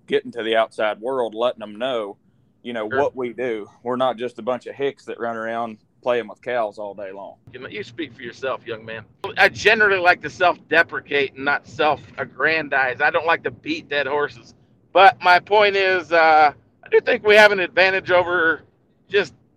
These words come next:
Speaker 2: any podcast that I ever listened to, uh, podcast that I listened to called Murph and Andy out of Des Moines, Iowa. And that's kind of the podcast that I've modeled my own after in terms of they are pretty zany fellas that just like to have a good time. And I do think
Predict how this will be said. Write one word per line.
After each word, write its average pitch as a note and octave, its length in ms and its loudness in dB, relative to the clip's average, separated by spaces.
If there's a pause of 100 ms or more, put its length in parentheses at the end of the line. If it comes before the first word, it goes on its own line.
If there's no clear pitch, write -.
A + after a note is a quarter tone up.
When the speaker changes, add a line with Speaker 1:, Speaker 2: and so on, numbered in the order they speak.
(480)
Speaker 2:
any F#3+ 320 0
podcast F3+ 760 4
that D#3+ 120 -2
I E3 80 4
ever D#3 260 2 (120)
listened E3 460 -6
to, E3 140 -10
uh, D#3 220 4 (560)
podcast F#3+ 480 2
that E3+ 140 -2
I E3+ 40 0
listened F#3 300 -6
to F3+ 100 -4
called D3 280 -4
Murph F3 240 -4
and D#3+ 100 -6
Andy D#3+ 300 0
out D3+ 100 4
of C3+ 100 -10
Des C#3 60 -10
Moines, D#3 240 -4
Iowa. D3 380 0
And C3 160 -12 (380)
that's - 120 -4
kind A3+ 260 6
of - 0 -
the F3 160 -2
podcast F3+ 500 6
that D#3 100 -2
I've E3 240 2
modeled D#3+ 360 0
my D3 160 0
own E3+ 140 0
after D#3+ 320 2
in C#3+ 140 -8
terms D#3 320 -4
of C3 160 -6
they D#3+ 140 2
are D3+ 120 2
pretty E3+ 340 -6
zany D#3+ 520 -4
fellas D#3+ 500 -2
that D3 100 -12
just C#3+ 220 -10
like D3 200 -2
to C3+ 60 -12
have C#3 200 0
a - 20 -10
good C3+ 220 -14
time. D3 320 0 (420)
And D#3+ 100 0
I F#3 60 6
do A#3+ 160 2
think - 500 0